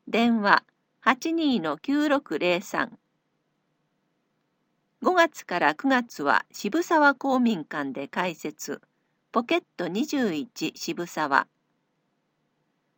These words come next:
渋沢幼稚園の工事のため、公民館で開設します。時、月曜、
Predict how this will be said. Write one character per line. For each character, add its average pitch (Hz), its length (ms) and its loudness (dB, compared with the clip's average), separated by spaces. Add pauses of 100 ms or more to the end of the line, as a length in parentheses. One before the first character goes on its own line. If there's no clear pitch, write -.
(120)
渋 233 280 -2
沢 320 300 4
幼 302 160 2
稚 294 240 -2
園 196 300 -2
の 147 100 -6
工 196 300 2
事 165 120 -8
の 147 120 -8
た 139 160 -12
め、 135 240 -8 (340)
公 330 240 4
民 339 240 -2
館 175 300 -2
で 147 140 -6
開 190 260 0
設 - 320 -8
し - 160 -10
ま 147 120 -4
す。 - 280 -20 (1080)
時、 226 440 -2 (500)
月 240 360 -4
曜、 285 420 2